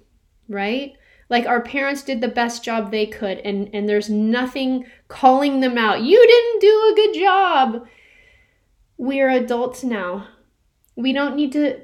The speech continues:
re-, repeat the same patterns because that's all that we know. We can learn better,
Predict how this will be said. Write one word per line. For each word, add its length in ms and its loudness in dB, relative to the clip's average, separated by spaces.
re-, 340 -8
repeat 800 -6
the 160 -6
same 400 -4
patterns 720 -4
because 380 -6
that's 180 -8
all 220 -2
that 160 -8
we 120 -8
know. 540 -12
We 140 -4
can 260 -2
learn 320 -2
better, 540 -12